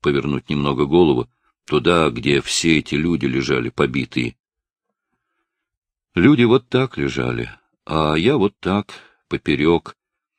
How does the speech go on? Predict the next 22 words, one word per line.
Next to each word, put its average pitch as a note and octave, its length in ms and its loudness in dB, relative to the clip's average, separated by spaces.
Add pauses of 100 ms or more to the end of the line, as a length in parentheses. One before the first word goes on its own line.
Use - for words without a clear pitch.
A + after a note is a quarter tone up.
(240)
А E2+ 260 2
сзади D#2+ 440 0
за D#2 160 -2
мной F#2 260 2
ещё D2+ 400 0
один E2 220 -2
пацан — E2 540 -4 (180)
Вместе C2+ 420 -6
в - 60 -12
школу E2 300 -2
ходили, D2+ 420 -2 (480)
в C#2+ 140 -6
ногах D#2+ 400 0
моих C2 260 -6
лежал, C#2+ 460 0 (440)
убитый D2 460 -6
был. A1+ 260 -10 (720)
Батька F#2 440 0
его C2+ 180 -2
был D2 140 -2
в - 120 -8
партизанах. B1+ 760 -10